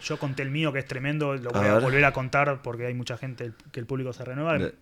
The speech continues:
Speaker 2: Siempre pienso que me olvido a, eh,
Speaker 1: Ay,
Speaker 2: abiertas
Speaker 1: sí.
Speaker 2: las puertas.
Speaker 1: Sí,
Speaker 2: Y
Speaker 1: bueno.
Speaker 2: vuelvo, he llegado a volver dos cuadras.
Speaker 1: Sí, yo también ese lo tengo, de, el freno de mano me pasa mucho. A ver si dejé el freno de mano o no, o las luces prendidas del auto, esas cosas las tengo.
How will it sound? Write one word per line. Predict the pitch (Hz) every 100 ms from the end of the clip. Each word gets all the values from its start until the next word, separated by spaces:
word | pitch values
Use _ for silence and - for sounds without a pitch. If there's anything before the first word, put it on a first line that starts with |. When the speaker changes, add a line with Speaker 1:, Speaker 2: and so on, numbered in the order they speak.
| -
Speaker 2:
Siempre | - 185 170
pienso | 139 165 151
que | 139
me |
olvido | 131 139 147 143 135
a, | 123 127
eh, | 120 120 117
Speaker 1:
Ay, | 107 104 98 131
Speaker 2:
abiertas | 151 165 151
Speaker 1:
sí. |
Speaker 2:
las | -
puertas. | 160 139 123 - -
Speaker 1:
Sí, | -
Speaker 2:
Y | 95 95
Speaker 1:
bueno. | 92 95
Speaker 2:
vuelvo, | 165 175 170 151
he |
llegado | 147 143 151 147
a | 135
volver | 131 139 139
dos | 131 131
cuadras. | 139 127 117 - -
Speaker 1:
Sí, | 107 98
yo | 92 113
también | 110 107 113
ese | 113 120 120
lo | 101
tengo, | 104 117 120 104
de, | 95 92 92 90 87 85
el | 87
freno | 107 107
de | 101
mano | 101 107 107
me | 98
pasa | 95 98 98
mucho. | 110 104 107 104 - - - - _
A | -
ver | 95 95
si | 104
dejé | 98 104
el | 95
freno | 104 101
de | 98
mano | 98 98 98
o |
no, | 104 113 120 117
o | 82 95
las | 92
luces | 101 101
prendidas | 95 95 98 98 92
del | 95
auto, | 95 95 92 95
esas | 95 92
cosas | 104 101
las | 92 92
tengo. | 110 127 131